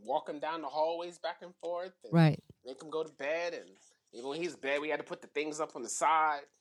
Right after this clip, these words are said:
Speaker 1: like a little jail. <laughs>
Speaker 2: Yeah.
Speaker 1: You know, like,
Speaker 2: <laughs> Right.
Speaker 1: can't
Speaker 2: But
Speaker 1: escape.
Speaker 2: what I appreciate that what you did and what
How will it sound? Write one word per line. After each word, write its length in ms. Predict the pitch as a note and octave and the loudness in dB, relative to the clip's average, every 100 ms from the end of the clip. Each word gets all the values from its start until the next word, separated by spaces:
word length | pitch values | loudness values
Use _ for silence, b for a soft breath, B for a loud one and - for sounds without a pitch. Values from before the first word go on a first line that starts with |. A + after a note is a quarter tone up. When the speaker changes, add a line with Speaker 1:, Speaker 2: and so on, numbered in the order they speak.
| - | -10
Speaker 1:
like 140 | C3+ B2+ | -10 -6
a 40 | |
little 180 | C#3+ C3 | -6 -6
jail. 520 | G#2+ D3+ D#3+ D3 D3 _ - | -6 -4 -2 -2 -6 _ -14
<laughs> 140 | - | 8
Speaker 2:
Yeah. 200 | G#3+ - | 12 12
Speaker 1:
You 40 | - | 12
know, 60 | G#4+ - | 6 2
like, 160 | E5+ - - - - - | -2 -4 -8 -8 -8 -10
Speaker 2:
<laughs> 520 | - _ _ _ _ - | -20 _ _ _ _ 10
Right. 200 | D4 F#3+ | 12 12
Speaker 1:
can't 120 | D#3 - - | 0 0 12
Speaker 2:
But 200 | D#4+ D4 | 12 12
Speaker 1:
escape. 120 | B B _ _ _ _ - | B B _ _ _ _ 10
Speaker 2:
what 160 | G#3+ B3 | 12 12
I 120 | D4 | 12
appreciate 680 | A#3+ - C4 B3+ - G#3 F3+ | 12 12 12 12 12 10 12
that 140 | E3 | 10
what 180 | E3+ D#3+ | 10 10
you 220 | F3+ G3+ | 10 12
did 400 | D#3+ D#3 D3 - | 12 12 12 12
and 180 | D#3+ D#3 | 10 12
what 160 | D#3+ | 12